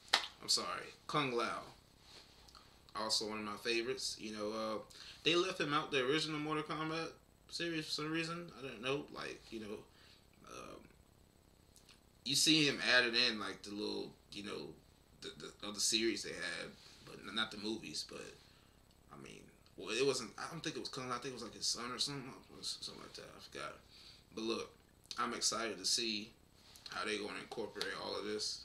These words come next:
I know they say it's a new age, so they're gonna be telling a new story. I wanna see what they're gonna, how they gonna go with this story, y'all. You know what I'm saying? Like, that trailer was so good. Like,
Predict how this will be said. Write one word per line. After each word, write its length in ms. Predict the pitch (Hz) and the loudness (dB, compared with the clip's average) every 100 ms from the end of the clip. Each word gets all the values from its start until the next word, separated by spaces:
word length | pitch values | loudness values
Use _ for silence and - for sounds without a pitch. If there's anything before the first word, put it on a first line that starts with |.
| - | -12
I 240 | - - 104 | -8 -6 -2
know 100 | 113 | 0
they 60 | |
say 120 | 104 110 | 0 0
it's 120 | 101 | -2
a 60 | 107 | -4
new 160 | 110 | -4
age, 400 | 98 113 117 110 | 0 2 2 0
so 140 | - 101 | -2 0
they're 140 | 107 | -2
gonna 180 | 101 101 | -2 -4
be 80 | 98 | -4
telling 300 | - 107 98 | -4 -2 -2
a 20 | |
new 120 | 110 | 4
story. 480 | 107 101 117 135 143 143 - - - - - | 6 6 2 0 -4 -6 -16 -18 -18 -20 -12
I 60 | 120 | -6
wanna 140 | 127 | -2
see 200 | - 120 | 0 0
what 140 | 95 | -4
they're 80 | 85 | -4
gonna, 320 | 87 104 107 104 113 - 139 | -6 -6 -6 -8 -12 -18 -16
how 160 | - 185 | -6 -2
they 80 | 180 | 0
gonna 160 | 165 | -2
go 140 | 147 165 | -2 -2
with 120 | 156 | -2
this 120 | 135 | -2
story, 320 | - 165 160 - | -2 -2 -4 -4
y'all. 220 | 107 135 143 | -6 -8 -10
You 60 | 160 | -8
know 40 | |
what 40 | 165 | -4
I'm 60 | |
saying? 340 | 151 165 165 165 | -2 -2 -2 -4
Like, 240 | 117 - - - - - - - | -6 -8 -14 -20 -20 -20 -12 -2
that 200 | 156 - | 0 2
trailer 400 | 151 151 143 139 139 - | 2 0 0 -6 -8 -12
was 100 | 196 | 2
so 240 | - 147 151 | 4 4 2
good. 460 | 127 135 165 170 - - - - - - - - - | 0 0 0 -2 -4 -14 -20 -20 -20 -20 -20 -20 -8
Like, 180 | 110 | 12